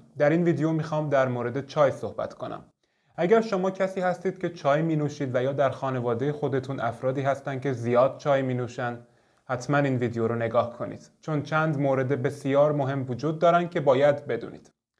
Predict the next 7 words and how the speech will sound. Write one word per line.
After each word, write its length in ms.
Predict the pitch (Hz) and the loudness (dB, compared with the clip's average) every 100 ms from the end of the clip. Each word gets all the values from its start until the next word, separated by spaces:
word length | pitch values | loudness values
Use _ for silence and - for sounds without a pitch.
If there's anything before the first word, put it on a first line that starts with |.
| _ _ _ _ | _ _ _ _
مثل 260 | 170 196 220 | -2 0 2
همیشه 440 | 196 185 170 190 | 2 2 0 0
بدون 480 | 170 175 170 185 180 | 2 2 4 2 0
تبلیغ 460 | 175 160 139 151 156 | 2 2 2 0 -2
هیچ 320 | 151 165 165 | -2 -4 -2
محصولی، 480 | 151 143 - 151 147 | -2 -2 -2 -2 -2
تنها 560 | 147 135 131 151 170 | -2 -2 0 0 -2